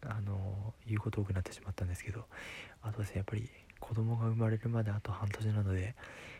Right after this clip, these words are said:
あと半年のうちに目標は、あの、月収を倍にするっていうのを目標で、これからやっていきたいと思います。まあ、ただ、あの、とにかく金儲け、お金儲けだって頭じゃなくてですね、あの、さっき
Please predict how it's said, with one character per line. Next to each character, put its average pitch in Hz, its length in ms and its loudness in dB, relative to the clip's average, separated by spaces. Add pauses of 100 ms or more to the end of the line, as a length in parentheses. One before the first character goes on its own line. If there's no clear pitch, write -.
(160)
あ 127 60 -6
と 113 120 -2
半 113 220 0
年 - 240 -4
の 123 80 4
う 110 60 4
ち - 140 -2
に 104 260 0
目 107 260 0
標 110 200 0
は、 107 200 0 (480)
あ 113 100 0
の、 110 140 0
月 104 200 4
収 127 300 2
を 120 80 6
倍 110 200 6
に 110 100 4
す - 140 -2
る 113 60 4
っ 107 40 0
て - 160 0
い - 40 4
う - 20 4
の 98 60 4
を 95 40 2
目 95 180 2
標 - 180 -4
で、 95 180 -2 (440)
こ - 120 0
れ 104 60 6
か 101 80 4
ら 101 160 2 (200)
や 113 100 6
っ 98 40 4
て - 100 -2
い 101 40 -2
き - 60 -10
た 110 60 0
い 104 40 4
と - 100 -2
思 98 140 2
い 98 40 2
ま 95 120 0
す。 - 120 -8 (380)
ま 110 100 2
あ、 101 40 2
た 127 100 4
だ、 120 220 2 (160)
あ 107 120 0
の、 107 300 -2 (120)
と - 100 -6
に 127 80 2
か 113 100 -2
く - 200 -8
金 113 160 4
儲 117 200 2
け、 - 320 -4 (120)
お - 80 -2
金 117 200 0
儲 120 140 4
け 110 120 -2
だ 98 80 2
っ 95 40 -2
て - 140 -4
頭 104 260 2
じ 98 60 2
ゃ 92 40 2
な 95 80 0
く 90 80 -2
て - 80 -12
で 92 80 -10
す - 80 -12
ね、 92 200 -2 (560)
あ 110 120 2
の、 104 360 0 (440)
さ - 160 -6
っ 107 80 -4
き 107 260 -6